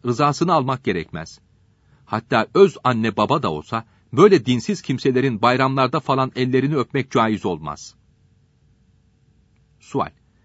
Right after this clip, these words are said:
Cemiyetimizde babası bilinmeyen gayrimeşru çocuklar var.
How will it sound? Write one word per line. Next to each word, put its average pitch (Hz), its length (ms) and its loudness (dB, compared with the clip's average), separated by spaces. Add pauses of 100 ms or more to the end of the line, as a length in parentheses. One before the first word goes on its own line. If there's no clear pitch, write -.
(500)
Cemiyetimizde 220 800 0
babası 233 440 0
bilinmeyen 185 480 0
gayrimeşru 175 640 -2
çocuklar 139 400 -4
var. 85 200 -8